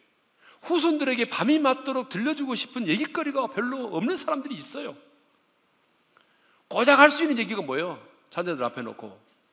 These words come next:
"야, 엄마 아빠 얼마나 고생한지 아냐? 고생 진짜 죽도록 했다, 이." 고생했다는 얘기밖에 들려줄 게 없는 거예요.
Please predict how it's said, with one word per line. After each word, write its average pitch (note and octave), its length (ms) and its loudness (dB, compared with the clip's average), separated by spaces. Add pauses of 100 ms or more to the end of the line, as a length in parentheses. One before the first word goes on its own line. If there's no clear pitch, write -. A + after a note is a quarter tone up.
(200)
"야, G#2 60 -10
엄마 C3+ 180 -4
아빠 C#3+ 160 -10
얼마나 C3 260 -8
고생한지 C#3+ 420 -8
아냐? B2 380 -18 (800)
고생 D#3+ 400 -8
진짜 F#3 340 -12
죽도록 - 480 -10
했다, A#2+ 260 -8
이." A#2+ 260 -18 (920)
고생했다는 G#4 720 6
얘기밖에 E4+ 380 4
들려줄 G3 340 0
게 F3 60 0
없는 C#3+ 260 -4
거예요. A#2+ 180 -10